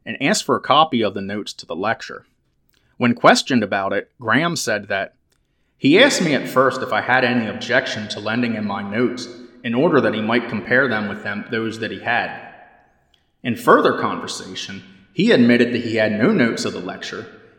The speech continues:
and he said that if he could get the notes, or my notes, that he could prove his alibi." He used the term alibi on the twentieth of April. The last was meant as a direct response to Durant,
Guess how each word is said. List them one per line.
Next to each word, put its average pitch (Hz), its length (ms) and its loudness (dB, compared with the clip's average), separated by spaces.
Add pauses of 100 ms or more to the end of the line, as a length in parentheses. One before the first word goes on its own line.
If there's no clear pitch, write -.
and 113 120 -8
he 202 160 2
said 135 240 2
that 117 140 0
if 98 120 -4
he 135 140 0
could - 180 -2
get 147 160 2
the 113 100 -2
notes, 95 460 -8
or 101 80 -8
my 127 260 2
notes, 101 400 -6 (360)
that 107 100 -6
he 113 100 2
could - 200 -2
prove 107 200 -2
his 101 120 -6
alibi." 117 520 0 (1200)
He 127 140 -2
used 196 300 4
the 127 60 2
term 123 280 0
alibi 117 540 2
on 98 160 -8
the 92 160 -12
twentieth 107 340 -8
of 98 100 -10
April. 101 360 -8 (1300)
The 117 100 0
last 143 600 4
was 117 180 -2
meant 123 220 4
as 110 140 0
a 104 60 -10
direct 113 460 2
response 104 480 -6
to - 80 -6
Durant, 101 460 -4